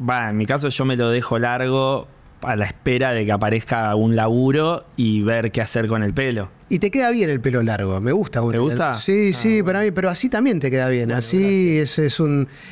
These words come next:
Speaker 2: ¿sabes qué? Me parece que ya no nos parecemos más. Ya que, digo, antes
Speaker 1: No.
Speaker 2: de empezar a charlar, pero
Speaker 1: No.
Speaker 2: viste que el tiempo nos llevó por caminos diferentes.
Speaker 1: Hubo una época, yo
Speaker 2: <laughs>
Speaker 1: cuando era adolescente ya me decían que me parecía a vos.
Speaker 2: Así nos conocimos, yo me acuerdo de eso.
Speaker 1: Ah, ¿cómo fue?
Speaker 2: En un Martín Fierro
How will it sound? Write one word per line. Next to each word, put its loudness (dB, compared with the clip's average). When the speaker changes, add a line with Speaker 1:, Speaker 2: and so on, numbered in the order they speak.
Speaker 2:
¿sabes -2
qué? 2
Me 2
parece 0
que 2
ya -2
no 2
nos 0
parecemos 0
más. -6
Ya -2
que, 0
digo, 2
antes 0
Speaker 1:
No. 0
Speaker 2:
de 0
empezar 0
a 0
charlar, -2
pero 0
Speaker 1:
No. 0
Speaker 2:
viste 0
que 0
el 0
tiempo 0
nos -2
llevó 0
por -2
caminos 0
diferentes. 0
Speaker 1:
Hubo 2
una 0
época, -2
yo -2
Speaker 2:
<laughs> -20
Speaker 1:
cuando -2
era 0
adolescente 0
ya -2
me 2
decían 0
que 0
me 0
parecía -4
a -2
vos. -6
Speaker 2:
Así 0
nos 2
conocimos, 0
yo 0
me 2
acuerdo 0
de 2
eso. -6
Speaker 1:
Ah, 0
¿cómo 0
fue? -2
Speaker 2:
En 0
un 2
Martín 2
Fierro 0